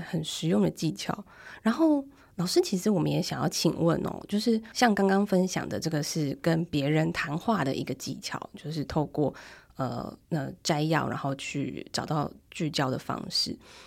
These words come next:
还有一个我们想要问的就是，有时候我们可能压力来源是跟自己的对话，有时候是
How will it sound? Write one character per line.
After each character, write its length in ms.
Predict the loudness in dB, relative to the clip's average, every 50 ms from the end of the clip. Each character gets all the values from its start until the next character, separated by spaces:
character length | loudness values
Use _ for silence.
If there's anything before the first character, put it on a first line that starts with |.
| -16
还 200 | -4 2 4 6
有 60 | 6
一 100 | 6 6
个 100 | 4 4
我 80 | 2 2
们 160 | 2 0 -2
想 220 | -2 -2 -4 -2 0
要 160 | 2 2 2
问 240 | 4 4 4 2 2
的 120 | 2 -2
就 120 | -2 -2 -2
是， 260 | -2 0 0 -2 -2 -2 -6 -18 -20 -20 _ _
有 160 | -4 -2 -2
时 100 | -2 -2
候 200 | -2 0 2 2
我 100 | 2 2
们 300 | 0 0 -2 -2 -4 -4 -6 -10 -16 -18 _
可 100 | -4 -2
能 100 | -2 0 0
压 120 | 0 0
力 80 | 0 0
来 140 | 0 0
源 160 | -2 -2 -2 -2
是 160 | -4 -4 -6 -2
跟 200 | 0 0 0 0 -2
自 160 | -2 -4 -4
己 180 | -4 -4 -6 -10
的 120 | -10 -10 -4
对 180 | 0 0 0 0
话， 340 | -2 -2 -2 -2 -2 -4 -10 _ -20 -20 -20 -20 -20 -18 -4
有 100 | 0 2
时 140 | 2 6 6
候 100 | 6 6
是 240 | 6 4 4 2 2